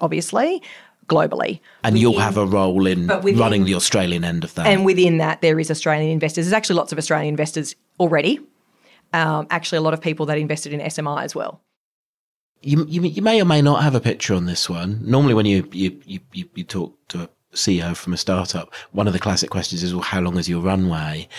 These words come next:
Speaker 2: Now, obviously, you are reporting into Sue, so I don't know if you, if you have visibility of that.
Speaker 1: And when you, how long, how long have I got to make this work?
Speaker 2: Well, I guess it's always the question for startups, isn't it? How long until the money runs out?
Speaker 1: I asked that question before I joined,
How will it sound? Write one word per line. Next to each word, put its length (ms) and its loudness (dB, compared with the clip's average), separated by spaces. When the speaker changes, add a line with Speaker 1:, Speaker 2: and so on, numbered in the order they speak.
Speaker 2:
Now, 160 0
obviously, 280 0
you 100 4
are 80 2
reporting 480 -2
into 180 -2
Sue, 380 2
so 160 -4
I 60 0
don't 240 -2
know 200 -2
if 200 -4
you, 340 0
if 160 -8
you 80 0
have 180 -2
visibility 640 0
of 140 -8
that. 480 -10
Speaker 1:
And 140 2
when 180 4
you, 120 0
how 220 4
long, 240 6
how 200 4
long 120 4
have 80 2
I 80 6
got 200 2
to 60 2
make 160 2
this 160 -2
work? 460 2
Speaker 2:
Well, 400 2
I 120 0
guess 380 -4
it's 220 -2
always 240 6
the 60 0
question 280 0
for 40 0
startups, 440 0
isn't 180 -2
it? 40 -2
How 140 2
long 160 4
until 180 2
the 80 2
money 220 4
runs 240 2
out? 360 -2
Speaker 1:
I 140 4
asked 220 2
that 140 0
question 380 2
before 320 2
I 280 2
joined, 440 4